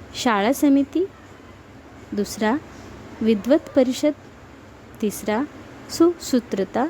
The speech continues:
समिती. अनौपचारिक समित्या कायमस्वरूपी, उदाहरणार्थ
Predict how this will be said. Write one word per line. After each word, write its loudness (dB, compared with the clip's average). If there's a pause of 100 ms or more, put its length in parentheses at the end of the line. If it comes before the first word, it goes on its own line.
समिती. -2 (3000)
अनौपचारिक 2
समित्या -6 (1400)
कायमस्वरूपी, 2 (300)
उदाहरणार्थ -2